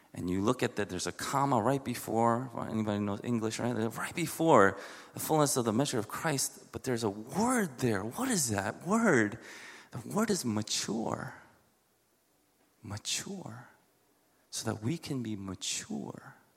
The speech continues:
As Christians, our aim is to be mature Christians. Not just any old Christian, but to be a mature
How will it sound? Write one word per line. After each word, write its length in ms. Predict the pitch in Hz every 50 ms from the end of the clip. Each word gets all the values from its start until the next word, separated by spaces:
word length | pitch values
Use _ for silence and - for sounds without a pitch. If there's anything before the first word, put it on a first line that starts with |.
| _ _ _ _ _ _ _ _ _ _ _ _ _ _ -
As 140 | 104 - -
Christians, 800 | - - 202 - - - - - 151 131 110 104 98 - -
our 160 | - 117 - -
aim 300 | - 156 165 165 147 131
is 100 | 117 -
to 140 | - - 117
be 160 | 107 110 107
mature 640 | 104 101 95 - - - - - 151 160 160 - 143
Christians. 840 | - - - - - - - - - - - 143 143 - - - - - _ _ _ _
Not 140 | - 101 -
just 260 | - - - - - -
any 200 | 123 123 113 101
old 160 | 95 - -
Christian, 420 | - - - - - - - - - - - - - - _
but 160 | - - - -
to 100 | - 107
be 260 | 107 117 113 117 - -
a 140 | 113 107 101
mature 880 | 98 95 92 - - - - - - 107 101 101 101 95 95 98 101